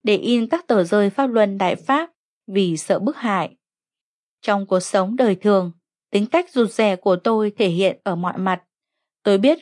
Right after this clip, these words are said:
về chấp trước này, nhưng thật khó để loại bỏ nó. Lý do là tôi đã không tu luyện tinh tấn.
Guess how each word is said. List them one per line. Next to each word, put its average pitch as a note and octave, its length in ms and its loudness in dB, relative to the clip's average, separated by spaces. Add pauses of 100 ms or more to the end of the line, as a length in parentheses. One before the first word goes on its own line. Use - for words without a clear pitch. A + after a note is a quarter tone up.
về F#3+ 220 2
chấp D4 200 -4
trước F4 240 2
này, G3+ 360 0 (300)
nhưng G3+ 160 2
thật G3 220 -2
khó F#3+ 480 -4
để F3 120 0
loại F3+ 200 -2
bỏ F3 200 -2
nó. E3+ 440 -2 (540)
Lý G3 180 0
do A3 320 0
là F#3+ 160 0
tôi A3+ 280 0
đã A3 120 0
không B3+ 300 -2
tu A#3 140 0
luyện G#3+ 300 2
tinh G3+ 180 0
tấn. G3 320 0